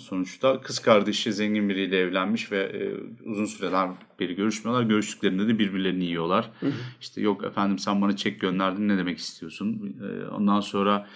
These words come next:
Speaker 1: "Zaten o da beni terk etti gitti. E, annem babam da yok zaten." falan diye problemli bir adam. Ama aynı zamanda da bir uğraştığı da dev bir de bir makale var. Yani, "Bir çok büyük sorunlu bir makaleye bulaştım galiba." diyor. Birçok yazarın aslında sıkça yaşadığı, özellikle tek başınızaysanız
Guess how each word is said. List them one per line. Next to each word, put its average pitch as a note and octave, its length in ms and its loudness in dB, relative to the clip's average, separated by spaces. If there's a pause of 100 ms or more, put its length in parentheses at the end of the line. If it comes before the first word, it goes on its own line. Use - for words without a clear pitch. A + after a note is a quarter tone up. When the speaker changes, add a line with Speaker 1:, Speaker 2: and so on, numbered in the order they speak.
(200)
Speaker 1:
"Zaten G#2+ 320 2
o G#2+ 100 2
da G#2 100 4
beni G2+ 140 4
terk G2 260 2
etti A2 220 -6
gitti. G2 500 -4 (160)
E, - 200 -8
annem G#2 340 4
babam G2+ 300 4
da F2+ 40 2
yok E2 180 -2
zaten." E2 360 -6
falan E2 320 0
diye C3+ 100 0
problemli A2+ 500 4
bir C#3 60 8
adam. F#2+ 220 4 (340)
Ama D3 140 10
aynı F3+ 200 12
zamanda D#3 440 8
da C#3 180 6 (440)
bir A2 400 4 (180)
uğraştığı A#2 520 8
da C#3 200 4
dev D3 280 10
bir C3 100 -2
de E3+ 160 4
bir E3 100 2
makale D3 460 8
var. F2+ 220 6
Yani, A2+ 340 8
"Bir A2 60 0
çok A2 300 -2
büyük B2 280 6
sorunlu A#2 380 4
bir D3 100 6
makaleye A#2+ 540 8
bulaştım G2 400 4
galiba." E2+ 480 -4
diyor. D#3+ 220 0 (340)
Birçok C#3 320 2
yazarın C3 380 10
aslında A#2 400 4
sıkça - 340 0
yaşadığı, G#2 540 4
özellikle G2+ 440 2
tek - 220 -4
başınızaysanız F#2 840 -4